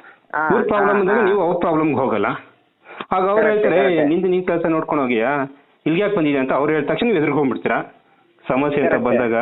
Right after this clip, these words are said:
Speaker 2: ನೆಕ್ಸ್ಟ್ ನಿಮ್ಗೂ ಸಮಸ್ಯೆ ಆಗುತ್ತಲ್ಲ, ನೀವೆಲ್ಲ ನಿಂತಿರ್ಬೇಕು
Speaker 1: ಅದೇ.
Speaker 2: ಒಟ್ಟಾಗಿ. ಕಳ್ದಲ್ಲ ಒಟ್ಟಾಗಿದ್ದಾರೆ?
Speaker 1: ಕರೆಕ್ಟ್, ಕರೆಕ್ಟ್. ಹೌದು, ಹೌದು, ಹೌದು ಸರ್.
Speaker 2: ಕಳ್ರು ಒಟ್ಟಾಗಿದ್ರೆ
Speaker 1: ಒಟ್ಟಾಗಿದ್ದಾರೆ.
Speaker 2: ನೀವೇ ಒಟ್ಟಾಗಲ್ಲ, ಒಗ್ಗಟ್ಟಾಗಲ್ಲ.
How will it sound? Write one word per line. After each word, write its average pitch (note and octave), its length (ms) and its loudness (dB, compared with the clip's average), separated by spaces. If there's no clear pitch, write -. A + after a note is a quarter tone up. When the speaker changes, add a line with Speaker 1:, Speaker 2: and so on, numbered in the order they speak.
Speaker 2:
ನೆಕ್ಸ್ಟ್ B2 280 -2
ನಿಮ್ಗೂ C3 240 0
ಸಮಸ್ಯೆ A#2 360 -2
ಆಗುತ್ತಲ್ಲ, G#2+ 300 -2
ನೀವೆಲ್ಲ D3+ 340 0
ನಿಂತಿರ್ಬೇಕು E3 480 0
Speaker 1:
ಅದೇ. D3+ 100 2
Speaker 2:
ಒಟ್ಟಾಗಿ. B2+ 380 0
ಕಳ್ದಲ್ಲ F#3+ 280 0
ಒಟ್ಟಾಗಿದ್ದಾರೆ? F#3+ 540 0
Speaker 1:
ಕರೆಕ್ಟ್, - 180 0
ಕರೆಕ್ಟ್. - 1000 -18
ಹೌದು, D3 220 0
ಹೌದು, C3 220 -2
ಹೌದು B2 100 -2
ಸರ್. B2+ 260 -6
Speaker 2:
ಕಳ್ರು G3 160 0
ಒಟ್ಟಾಗಿದ್ರೆ C4 260 2
Speaker 1:
ಒಟ್ಟಾಗಿದ್ದಾರೆ. A#3 460 2
Speaker 2:
ನೀವೇ C4+ 160 4
ಒಟ್ಟಾಗಲ್ಲ, C#3+ 520 2
ಒಗ್ಗಟ್ಟಾಗಲ್ಲ. C#3+ 480 0